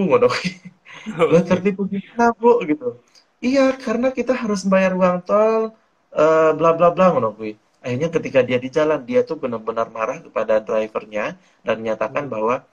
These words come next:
Speaker 1: "Eh, saya itu kakak saya jaksa, ada yang jadi pengacara, ada yang jadi polisi, semua orang-orang besar yang berkaitan dengan hukum itu disebutkan." Pokoknya bapaknya itu benar-benar dimarahin dari Solo sampai Jogja, bayangin.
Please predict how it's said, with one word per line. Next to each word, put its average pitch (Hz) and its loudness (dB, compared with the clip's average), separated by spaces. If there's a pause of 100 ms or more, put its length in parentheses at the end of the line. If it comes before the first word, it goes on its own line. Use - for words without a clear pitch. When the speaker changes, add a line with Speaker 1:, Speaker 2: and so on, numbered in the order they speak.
(640)
Speaker 1:
"Eh, 143 2 (340)
saya 208 -2 (100)
itu 262 -4 (100)
kakak 214 2 (100)
saya 214 0 (140)
jaksa, 170 -2 (600)
ada 175 -2
yang 190 -2
jadi 190 -4
pengacara, 185 -2 (160)
ada 170 -2
yang 190 -2
jadi 180 -8
polisi, 180 0 (140)
semua 220 -2 (100)
orang-orang 165 2
besar 143 -2
yang 131 -4
berkaitan 175 -6
dengan 123 -4 (100)
hukum 123 -14 (520)
itu - -6
disebutkan." 107 -6 (480)
Pokoknya 143 0 (100)
bapaknya 127 -2 (100)
itu 160 -12 (120)
benar-benar 123 -4 (120)
dimarahin 113 -4
dari 117 -2
Solo 180 -2 (100)
sampai 147 -6 (100)
Jogja, 123 -4
bayangin. 120 0